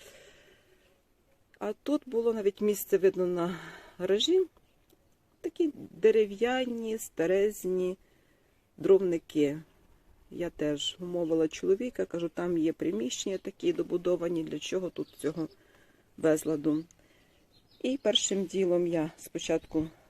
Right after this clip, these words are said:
тут зробила ось цей рокарій, потім чоловік все хотів, що там ще він буде дровник добудовувати. Кажу, ну, добудуєш колись. <laughs> А потім теж умовила, кажу, та для чого, це тільки робота, і ти не встигаєш, і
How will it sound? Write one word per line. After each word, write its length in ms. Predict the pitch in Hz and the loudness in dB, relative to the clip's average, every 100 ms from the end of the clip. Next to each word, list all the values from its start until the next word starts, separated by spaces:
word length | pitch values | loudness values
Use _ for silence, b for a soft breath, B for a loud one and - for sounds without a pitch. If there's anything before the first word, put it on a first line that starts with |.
| - | -4
тут 240 | 151 - | -4 -4
зробила 520 | 175 170 156 160 147 151 | -4 -2 0 -2 -2 -4
ось 120 | 156 | -8
цей 180 | - 156 | -4 -2
рокарій, 680 | 185 - 349 359 330 311 285 - _ _ _ b b b b b | -2 -2 0 2 2 2 0 -10 _ _ _ b b b b b
потім 280 | - - 160 | -8 -2 -2
чоловік 360 | - 160 160 165 | -2 -4 -2 -4
все 220 | - 151 | -8 -10
хотів, 380 | - - 165 160 | -8 -6 -4 -2
що 160 | - | -4
там 240 | 160 147 156 | -2 0 0
ще 220 | - 156 | 0 2
він 320 | 151 156 156 156 | 4 4 2 -4
буде 240 | 151 151 | -2 0
дровник 540 | 143 151 160 151 143 | 2 2 2 2 0
добудовувати. 840 | 147 139 143 190 294 277 233 220 185 | -4 -6 2 4 4 2 -4 -4 -6
Кажу, 260 | - 190 220 | -6 -4 0
ну, 200 | 415 294 | 0 0
добудуєш 680 | 220 208 214 381 330 277 | 0 -2 2 4 4 2
колись. 540 | - 247 240 220 - - - | -2 -2 -2 -4 -6 -16 0
<laughs> 80 | 226 - 226 - B B B B B - | 0 0 -8 -8 B B B B B -8
А 80 | |
потім 400 | 180 - 220 208 | -4 -2 -2 -4
теж 260 | 185 165 196 | 0 0 0
умовила, 440 | 180 196 233 180 | 0 0 0 0
кажу, 320 | 170 175 185 165 | 0 -2 -2 -2
та 120 | 302 | -4
для 180 | 285 269 | -2 -2
чого, 340 | - 277 233 | -2 -4 -2
це 140 | 196 208 | -4 -8
тільки 260 | 226 - | -6 0
робота, 460 | 190 190 233 240 190 | 0 0 -2 -2 -4
і 40 | |
ти 160 | 175 208 | -4 -2
не 120 | 185 | -4
встигаєш, 800 | 190 - 185 220 226 175 - - | -4 -4 -4 0 0 0 0 -2
і 120 | 165 | -4